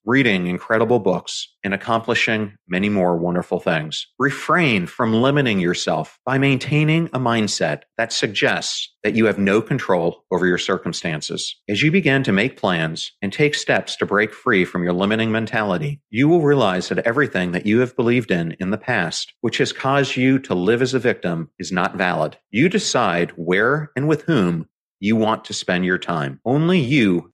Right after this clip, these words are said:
have the power over your behavior. You can choose to release yourself from this confining victim perspective and continue to grow in life. Embrace your potential. Take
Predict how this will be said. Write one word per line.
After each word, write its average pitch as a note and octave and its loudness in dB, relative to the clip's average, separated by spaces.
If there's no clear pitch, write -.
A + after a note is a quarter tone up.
have G2 -4
the F#2+ -4
power F2+ 0
over F#2+ 0
your F2+ 2
behavior. E2+ -2
You D#3+ 2
can G3 0
choose C#3 2
to C3 -2
release A#2+ 2
yourself F2+ -2
from F#2+ -2
this G#2+ -2
confining F#2+ -2
victim G#2+ -2
perspective G2+ -2
and B2+ -2
continue B2+ 2
to G2 0
grow A2 2
in F2 0
life. C#2+ -4
Embrace C3 0
your F3+ 2
potential. B2 -4
Take F#3 0